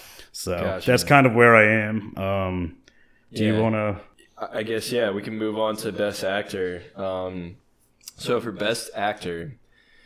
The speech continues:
Speaker 2: in a leading role, we have Daniel Kaluuya for Get Out, Timothy Chalamet, Chalamet?
Speaker 1: I think it's Chalamet.
Speaker 2: Chalamet.
Speaker 1: I think.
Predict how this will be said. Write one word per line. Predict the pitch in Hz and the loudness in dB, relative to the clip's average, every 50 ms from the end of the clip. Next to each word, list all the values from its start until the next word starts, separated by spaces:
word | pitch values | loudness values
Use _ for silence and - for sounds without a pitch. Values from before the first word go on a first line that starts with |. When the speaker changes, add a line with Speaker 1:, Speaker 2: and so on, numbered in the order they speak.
| _ _ _ | _ _ _
Speaker 2:
in | - 107 | -8 -6
a | 95 92 | -6 -6
leading | 87 87 98 104 104 113 117 110 | -6 -4 -4 -4 -4 -4 -6 -6
role, | 104 104 98 92 87 82 82 82 82 127 131 - | -4 -4 -2 -2 -2 -4 -6 -8 -10 -12 -16 -14
we | - 101 98 104 107 | -10 -6 -6 -4 -4
have | 101 104 98 92 90 85 82 82 82 - - - _ - | -2 -2 -2 -2 -4 -4 -6 -8 -10 -12 -16 -20 _ -20
Daniel | - - 101 98 110 117 123 123 120 | -12 -6 -4 -4 -4 -4 -4 -6 -6
Kaluuya | - 127 113 104 101 101 101 95 90 87 87 85 | -6 -6 -4 -4 -2 -2 -2 -2 -4 -4 -6 -6
for | - 101 92 | -8 -10 -8
Get | 90 104 98 98 98 | -6 -4 -4 -2 -2
Out, | 98 90 87 87 87 80 - - _ _ _ _ _ _ _ _ _ _ _ _ _ _ _ _ _ _ | -2 -2 -4 -4 -6 -8 -12 -16 _ _ _ _ _ _ _ _ _ _ _ _ _ _ _ _ _ _
Timothy | - - 123 120 127 127 127 135 135 131 131 127 127 123 120 98 - - | -6 -4 -4 -4 -4 -4 -4 -4 -4 -4 -4 -2 -2 -2 -2 -4 -6 -8
Chalamet, | - - - - - - - - - 101 92 101 104 107 113 113 113 117 117 123 127 123 - - - - _ _ _ _ _ _ | -8 -6 -6 -4 -4 -6 -6 -4 -2 -2 0 0 0 0 -2 -4 -4 -4 -6 -4 -4 -6 -8 -10 -14 -20 _ _ _ _ _ _
Chalamet? | - - - - 104 101 104 113 110 110 113 117 120 120 120 123 | -10 -10 -6 -4 -4 -2 -2 -2 -4 -4 -4 -6 -6 -8 -8 -10
Speaker 1:
I | 127 | -6
think | 139 151 | -6 -4
it's | - - | -4 -4
Chalamet. | - - 95 92 90 87 85 85 87 90 92 95 95 92 | -4 -4 -2 -2 -2 -2 -2 -4 -4 -4 -4 -4 -6 -8
Speaker 2:
Chalamet. | - - - 90 87 85 85 87 87 87 | -8 -6 -4 -4 -4 -4 -6 -8 -8 -8
Speaker 1:
I | |
think. | 87 90 90 80 80 - | -8 -8 -8 -8 -10 -14